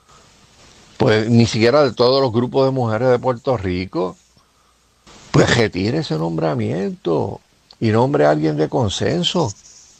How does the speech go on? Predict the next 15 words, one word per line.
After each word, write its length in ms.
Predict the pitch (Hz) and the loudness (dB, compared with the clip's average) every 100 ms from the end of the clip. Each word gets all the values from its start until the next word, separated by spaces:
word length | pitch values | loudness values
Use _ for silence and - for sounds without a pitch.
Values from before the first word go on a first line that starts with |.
| - - - - - - | -20 -20 -20 -20 -20 -6
Nombre 480 | 117 123 143 147 131 | 0 2 4 4 4
a 120 | 135 | 4
alguien 320 | 160 151 143 | 2 0 -4
que 160 | 120 117 | -4 -6
quiera 460 | 92 123 147 151 135 | -2 -2 2 2 0
ir 180 | 147 | 0
allí 340 | 151 120 120 156 | -2 -2 -2 -4
a 60 | |
servirle 520 | 143 117 104 110 143 151 | -4 -4 -4 -4 -2 -2
a 80 | |
todas 220 | 120 123 143 | -2 -2 -2
las 140 | 147 | -2
mujeres, 800 | 131 110 113 143 147 135 127 123 | -6 -6 -4 -4 -4 -6 -8 -10
eh, 360 | 113 104 104 104 | -8 -6 -6 -8
puertorriqueñas, 960 | 107 101 107 101 92 95 117 180 160 | -6 -6 -4 -6 -4 -4 -4 -6 -8